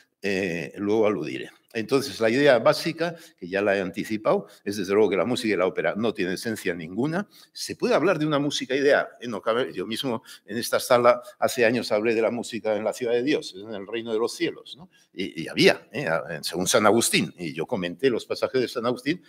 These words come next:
sobre la música en, eh, hoy, hoy debería yo de hablar de la, de la música en los infiernos, ¿eh? Pero claro, es que no, no he encontrado textos, ¿eh? No he encontrado textos, ni tampoco nadie que se haya,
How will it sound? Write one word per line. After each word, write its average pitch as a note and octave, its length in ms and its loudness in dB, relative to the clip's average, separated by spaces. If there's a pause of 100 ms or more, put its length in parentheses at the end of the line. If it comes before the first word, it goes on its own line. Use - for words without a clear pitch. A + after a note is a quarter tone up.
(220)
sobre C3 260 6
la B2 100 10
música B2 480 4
en, F#2 300 -4 (380)
eh, F#2+ 240 -6
hoy, A#2 240 2
hoy A#2 160 4
debería B2+ 420 6
yo C3 140 4
de C3+ 100 6
hablar C3 560 4
de A2 160 0
la, G2 320 4
de G#2+ 80 0
la G2+ 140 2
música D3 340 -2
en F3 80 -2
los A2+ 160 -6
infiernos, - 600 -4
¿eh? G#2+ 100 -20
Pero D#2 140 -10
claro, F#2+ 200 -4
es E2+ 80 -18
que A2+ 140 -14
no, G#2 160 -8
no A#2 80 -2
he - 20 -4
encontrado F#2+ 320 -4
textos, - 520 -6
¿eh? A2 60 -12
No G#2 80 -6
he G#2 40 -4
encontrado G2+ 320 -2
textos, - 340 -4 (220)
ni G#2 180 -4
tampoco B2 600 0 (160)
nadie A#2+ 360 4
que B2 100 -2
se - 140 -4
haya, A#2+ 240 0